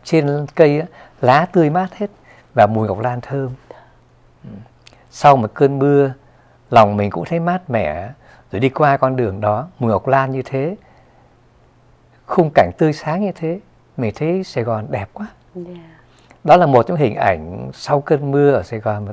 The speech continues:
Speaker 1: tôi, tôi khó có quên được. Rồi trong này ông nói tới những cảnh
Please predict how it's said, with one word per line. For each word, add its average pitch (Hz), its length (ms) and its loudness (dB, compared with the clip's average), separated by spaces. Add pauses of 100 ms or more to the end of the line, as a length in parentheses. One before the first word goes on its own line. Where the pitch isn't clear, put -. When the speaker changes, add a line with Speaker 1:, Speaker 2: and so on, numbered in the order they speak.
Speaker 1:
tôi, 135 160 -4 (480)
tôi 127 60 -10
khó - 160 0
có 175 180 -2
quên 131 260 2
được. 101 140 -10 (1900)
Rồi 120 300 6
trong 139 220 2
này 123 180 2
ông 143 240 0
nói 143 180 -2
tới 147 300 -2 (420)
những 175 140 -10
cảnh 90 220 0